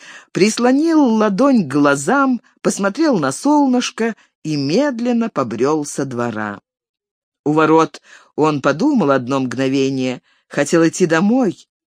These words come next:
но вдруг загудел в бороду и, задумчиво разбивая костылём комки ссохшейся земли, поворотил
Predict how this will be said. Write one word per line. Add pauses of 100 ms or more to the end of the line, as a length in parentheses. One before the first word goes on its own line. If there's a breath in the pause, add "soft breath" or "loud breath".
(280)
но
вдруг
загудел
в
бороду (640 soft breath)
и,
задумчиво
разбивая
костылём (240 soft breath)
комки
ссохшейся
земли, (840 soft breath)
поворотил